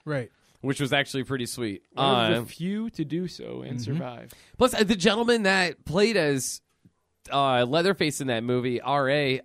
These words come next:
Speaker 2: uh, is a really good dude.
Speaker 1: Right.
Speaker 2: Yeah, had a real good time with him over a weekend at Buffalo Comic Con, where his table was right next to my wife's.
Speaker 1: And
Speaker 3: Nice.
Speaker 1: you've met everybody. You've met the guy, the cast from Dream Warriors. You've hung out with the cast from Dream Warriors. You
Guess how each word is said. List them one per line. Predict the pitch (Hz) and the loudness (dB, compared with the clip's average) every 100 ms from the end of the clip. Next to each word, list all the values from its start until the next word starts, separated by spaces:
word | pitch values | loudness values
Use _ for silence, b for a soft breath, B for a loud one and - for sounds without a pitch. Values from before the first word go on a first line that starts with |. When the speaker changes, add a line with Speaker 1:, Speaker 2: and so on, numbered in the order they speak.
| - | -2
Speaker 2:
uh, | 131 120 113 117 _ | 0 2 0 -2 _
is | - 135 110 - | -6 -6 -6 -6
a | 139 | -4
really | 135 156 165 | 0 2 2
good | 139 151 | 0 2
dude. | 185 190 110 _ _ _ _ | 4 2 0 _ _ _ _
Speaker 1:
Right. | 131 113 - b b | -12 -12 -16 b b
Speaker 2:
Yeah, | 139 160 107 | 0 0 -2
had | 113 156 151 | 0 2 4
a | 135 | 2
real | 123 139 160 | 0 0 0
good | 160 170 | 0 -4
time | 156 156 175 | -2 -2 -2
with | 165 | -2
him | 147 | -2
over | 135 135 131 | -2 -2 -2
a | |
weekend | 127 139 - 139 139 131 - | 0 -2 -2 -2 -2 -4 -4
at | 120 127 120 110 117 | -2 0 0 -2 -2
Buffalo | 139 139 160 147 | -4 -2 -2 -4
Comic | 127 135 160 | -4 -6 -4
Con, | 131 110 | -4 -4
where | 107 113 | -4 -4
his | 135 - | -4 -4
table | 139 143 123 | -4 -2 -2
was | 104 | -2
right | 113 123 | -2 -4
next | 117 120 - | -4 -8 -8
to | 123 113 113 110 110 | -4 -2 0 -2 -4
my | 113 120 110 | -4 -2 -2
wife's. | 117 131 98 - - | -2 -4 -4 -12 -10
Speaker 1:
And | 143 | -2
Speaker 3:
Nice. | 190 214 | 0 2
Speaker 1:
you've | |
met | 196 120 | 2 0
everybody. | 151 180 110 113 | -2 -2 -2 -4
You've | 180 - | -4 -4
met | |
the | 104 | -8
guy, | 120 113 | -8 -10
the | - | -12
cast | - 131 - | -10 -10 -10
from | |
Dream | - 156 185 | -6 -2 -2
Warriors. | 170 165 160 160 139 - | -2 -2 -2 -4 -6 -10
You've | 151 165 | -8 -6
hung | 139 | -4
out | 139 | -4
with | 117 | -6
the | 110 | -10
cast | 135 120 | -10 -10
from | 113 | -8
Dream | 139 139 | -6 -4
Warriors. | 135 131 127 117 | -4 -4 -6 -8
You | 123 | -10